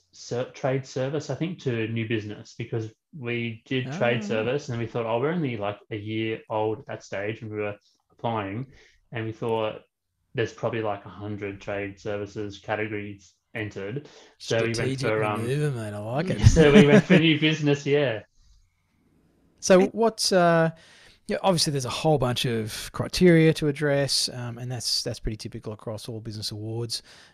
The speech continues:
Speaker 2: um, and they've all got their own way of, of finding out which is the best business, in air quotes. Why do you think you guys won the, the best new business, Damien? What was it about you guys? Or about your submission,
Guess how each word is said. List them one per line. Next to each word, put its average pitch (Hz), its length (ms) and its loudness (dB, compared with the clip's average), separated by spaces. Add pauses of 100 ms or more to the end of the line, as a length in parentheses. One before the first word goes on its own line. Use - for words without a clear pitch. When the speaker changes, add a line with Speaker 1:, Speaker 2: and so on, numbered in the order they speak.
Speaker 2:
um, 113 220 -8
and 139 100 -4
they've 131 120 -4
all 120 100 -4
got 113 100 -8
their 110 160 -6
own 113 440 -4 (300)
way 117 680 0
of, 113 320 -2
of 127 180 -8
finding 113 460 -8
out 110 160 -8
which 120 160 -6
is 113 140 -8
the 107 180 -4
best 104 460 -6
business, 113 480 -6
in 117 120 -10
air 117 140 -8
quotes. 151 400 -6 (580)
Why 170 540 4
do 202 60 4
you 185 60 2
think 170 260 -2
you 151 160 -2
guys 127 420 -6
won 123 260 -8
the, 110 280 -8
the 120 80 -14
best 113 260 -10
new 110 140 -12
business, 113 420 -10
Damien? 151 340 -10 (380)
What 135 140 -6
was 127 140 -6
it 120 60 -12
about 110 220 -8
you 110 120 -12
guys? - 320 -12 (1040)
Or 170 200 8
about 160 220 4
your 147 120 0
submission, 131 600 -6